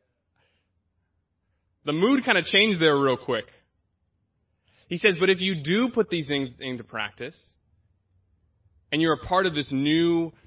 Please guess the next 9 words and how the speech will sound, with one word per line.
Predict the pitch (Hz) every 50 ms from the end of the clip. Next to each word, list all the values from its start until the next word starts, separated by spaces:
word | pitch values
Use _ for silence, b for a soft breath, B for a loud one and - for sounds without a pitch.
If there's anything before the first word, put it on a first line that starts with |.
| b b
spiritual | - - - - - - 156 160 165 165 - - - 151 143 139 131 131 127 120 123 - _ _ _ - - -
kingdom, | - - 170 180 208 196 151 117 107 107 110 113 b b b b
then | 139 143
no | 151 151 147
matter | 139 139 143 156 170 175 196 214 208 196
what | 180 175 151
happens | 147 156 151 147 - 147 135
in | 135 131 123
life, | 117 107 104